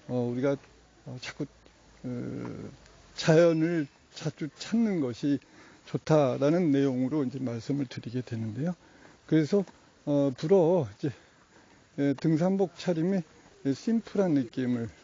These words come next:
어, 갖도록 하고, 또, 어, 가방 속에 등산모를 아예 갖고 다니면서 강의 끝나면 그 등산모를 바로 쓰고 이렇게,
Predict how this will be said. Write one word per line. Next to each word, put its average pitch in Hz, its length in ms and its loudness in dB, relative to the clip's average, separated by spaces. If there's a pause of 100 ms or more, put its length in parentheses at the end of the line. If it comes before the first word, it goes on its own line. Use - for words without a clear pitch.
(160)
어, 143 180 -10
갖도록 120 560 -8
하고, 139 220 -6 (460)
또, 185 160 6 (640)
어, 139 360 -2
가방 185 420 4
속에 208 380 2
등산모를 196 920 2 (180)
아예 151 240 0
갖고 151 320 -12
다니면서 139 680 0 (960)
강의 196 220 4
끝나면 233 500 4 (240)
그 196 260 -6 (960)
등산모를 220 460 4
바로 190 240 -2
쓰고 226 280 -2
이렇게, 156 240 -6